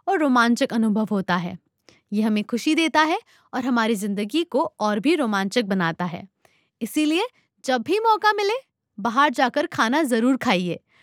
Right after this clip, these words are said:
और अपनी जिंदगी का पूरा मजा लीजिए, लेकिन अपने बजट और सफाई का भी ध्यान रखिए।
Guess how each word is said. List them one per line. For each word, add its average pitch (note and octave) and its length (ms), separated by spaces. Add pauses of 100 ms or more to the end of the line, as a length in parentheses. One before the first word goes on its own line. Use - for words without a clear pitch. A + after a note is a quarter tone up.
(240)
और G#3+ 140
अपनी A3+ 220
जिंदगी A3 440
का F#4 200 (280)
पूरा D4+ 360
मजा G#3+ 280
लीजिए, F3 440 (380)
लेकिन D#4 400 (360)
अपने A3+ 220
बजट G#3 440 (260)
और C#4+ 60
सफाई C#4+ 320
का C#4+ 140
भी C4+ 120
ध्यान A#3 220
रखिए। F#3+ 360